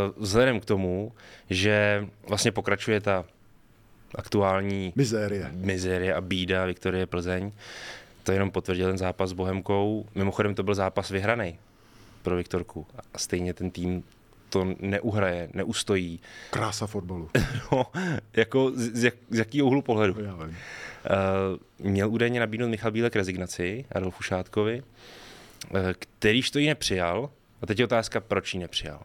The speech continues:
Speaker 1: A to je naše téma, si bych řekl, protože samozřejmě Adolf Šádek řeší, komu by v případě, že by Michala Bílka nechal jít, svěřil ten tým. To za A.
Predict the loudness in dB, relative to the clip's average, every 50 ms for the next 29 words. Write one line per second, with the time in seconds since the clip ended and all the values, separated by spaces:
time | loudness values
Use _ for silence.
0 | -14 -16 -16 -10 -2 0 0 2 2 -2 -2 -6 -6 -2 -2 -2 -2 -4 -6 -10
1 | -10 -10 -8 -6 -6 -4 -4 -4 -4 -4 -8 -18 -18 -16 -16 -16 -16 -16 -6 -2
2 | -2 -2 0 0 0 0 2 2 2 0 0 0 -2 0 0 0 0 0 0 0
3 | -2 0 0 0 0 0 0 -4 -4 -6 -4 -2 -2 -2 -2 -4 -4 -4 -6 -8
4 | -12 -20 -20 -20 -12 0 2 2 4 4 2 2 4 4 4 4 2 0 -4 _
5 | _ _ -2 -2 -2 0 2 2 2 2 2 -2 -2 -2 -4 -6 -10 -14 -14 -10
6 | -4 -4 -2 0 0 -2 -2 0 -2 -2 0 0 -4 -4 -2 -2 -2 -2 -2 -2
7 | -2 -2 -2 -4 -6 -10 -12 -16 -20 -20 -20 -20 -16 -6 -4 0 2 2 2 2
8 | 2 0 0 0 -2 -2 -4 -4 -4 -4 -2 -4 -4 -6 -10 -18 -20 -20 -20 -20
9 | -20 -20 -20 -20 -20 -20 -20 -20 -20 -20 -20 -20 -10 -4 -2 -2 0 0 -2 -2
10 | -4 -4 -4 -6